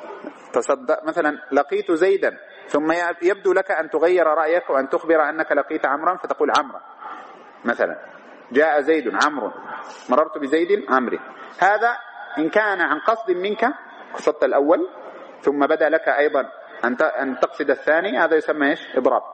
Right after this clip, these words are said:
إضراب يعني غي-، كأنك غيرت الكلام وانتقلت إلى كلام آخر. وإن كان أردت من البداية أن تقول عمرو، لكن لسانك سبق،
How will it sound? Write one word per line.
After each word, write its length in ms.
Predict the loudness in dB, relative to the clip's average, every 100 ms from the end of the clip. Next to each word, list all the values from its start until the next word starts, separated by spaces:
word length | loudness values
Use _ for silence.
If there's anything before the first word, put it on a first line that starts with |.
| -14 0
إضراب 260 | 2 2
يعني 180 | 0 2
غي-، 220 | 2 2 0
كأنك 300 | -2 0 0
غيرت 460 | 2 2 2 2
الكلام 500 | 0 0 2 4 2
وانتقلت 460 | -2 -4 -2 0 0
إلى 240 | 2 2
كلام 380 | 2 0 0 0
آخر. 220 | 0 -2 -12 -20 -20 -20 -20 -20 -20 -10 0
وإن 200 | 0 0
كان 440 | -2 -2 0 -2 -4 -8 -18 -16 -16 -18 -20 -20 -20 -8 0
أردت 280 | 0 0 -4
من 160 | -2
البداية 480 | 0 2 2 4 2
أن 100 | 0
تقول 260 | -4 -2 0
عمرو، 260 | 0 -2
لكن 260 | -4 -4 -2
لسانك 460 | -2 0 -2 -2 -2
سبق، 300 | -2 -2